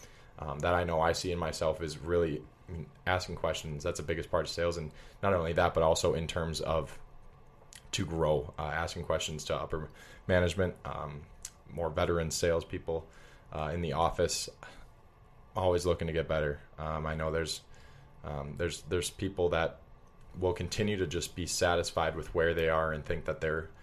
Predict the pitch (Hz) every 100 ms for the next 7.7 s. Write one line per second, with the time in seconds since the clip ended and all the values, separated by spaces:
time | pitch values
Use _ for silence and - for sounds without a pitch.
0 | - - - 76 71 80 90 80 80 78
1 | 78 78 78 76 78 78 76 - 80 78
2 | 80 80 85 85 80 80 80 80 78 78
3 | 78 78 78 73 71 - 82 82 82 76
4 | 73 76 73 73 78 76 - 78 76 82
5 | 73 - - - - - 82 82 87 -
6 | 85 95 127 107 101 92 80 78 80 87
7 | 90 - - 80 82 78 78